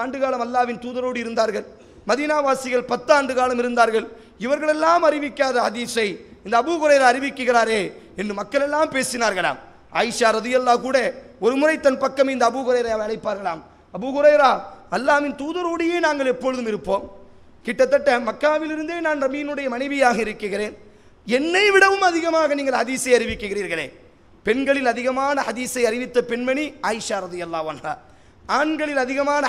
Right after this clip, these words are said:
ஹதீஸை அறிவித்த ஆண் அபூ ஹுரைரா ரதியல்லாஹு தஆலா அன்ஹு. கிட்டத்தட்ட மூன்று மடங்கு அதிகமாக, ஆயிஷா ரதியல்லாஹுவை விட மூன்று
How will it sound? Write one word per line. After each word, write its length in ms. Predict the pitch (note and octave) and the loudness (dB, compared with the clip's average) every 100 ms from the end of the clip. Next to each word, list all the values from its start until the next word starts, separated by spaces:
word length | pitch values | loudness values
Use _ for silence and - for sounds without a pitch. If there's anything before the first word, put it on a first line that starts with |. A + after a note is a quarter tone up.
| A#3+ | -2
ஹதீஸை 340 | B3 C4 B3+ B3 | -4 -4 0 0
அறிவித்த 300 | B3 B3 A#3+ B3 | -2 -2 -2 0
ஆண் 120 | D4 C4 - - - | 0 -4 -16 -20 0
அபூ 160 | A3 D4+ C#4 | 0 0 0
ஹுரைரா 320 | C4+ B3+ B3 A3 | 2 2 2 0
ரதியல்லாஹு 460 | A3+ G#3 G3+ F3+ - | -4 -6 -6 -8 -4
தஆலா 180 | F#3 F#3+ | -4 -2
அன்ஹு. 200 | E3+ C#3+ C3 - - - | -4 -8 -16 -20 -20 -12
கிட்டத்தட்ட 440 | B3 C4+ C4+ C#4 C#4 B3 | -4 0 0 2 2 2
மூன்று 340 | D4+ F#4+ F#4 F4+ | -2 -2 -2 2
மடங்கு 240 | E4 D#4+ C#4+ | 2 4 2
அதிகமாக, 420 | C4+ B3 G#3+ E3 D#3 - - - F3 | 0 0 0 0 -4 -6 -18 -6 -2
ஆயிஷா 320 | B3 B3+ B3+ A#3+ | 0 2 2 2
ரதியல்லாஹுவை 560 | G#3+ A3+ A3+ G#3+ A3 A3+ | 0 -4 -2 -2 -2 0
விட 120 | C#4+ D#4 A3 - - - G3 | 6 6 4 -8 -18 -6 -2
மூன்று 400 | D4+ F#4 G4 | 2 2 2